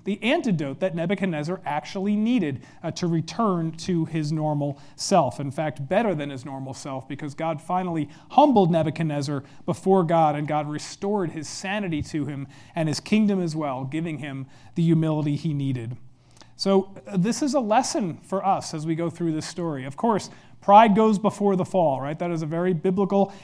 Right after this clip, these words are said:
admonition. And also, God is sovereign over his creation and, and his creatures, and he sets up and he deposes kings at will. And he's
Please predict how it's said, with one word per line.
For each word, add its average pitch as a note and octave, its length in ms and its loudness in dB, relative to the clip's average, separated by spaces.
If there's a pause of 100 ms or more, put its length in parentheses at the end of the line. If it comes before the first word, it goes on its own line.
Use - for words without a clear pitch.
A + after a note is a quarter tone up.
admonition. F3 840 0
And E3 120 -2
also, F#3 440 4 (200)
God F#3 220 6
is G3 100 2
sovereign G#3+ 500 8
over F#3+ 260 2
his G3 280 -2
creation G3 520 2
and, C#3+ 200 -6
and F3 160 0
his F3+ 120 0
creatures, F#3 480 0
and D3 120 -6
he C#3 80 -4
sets A#3 360 -4
up G#3+ 280 4 (220)
and F3 100 0
he F#3 80 4
deposes G#3 600 2
kings A3 360 -2
at F3 100 -4
will. F3+ 420 4 (220)
And F#3 140 0
he's F#3+ 180 0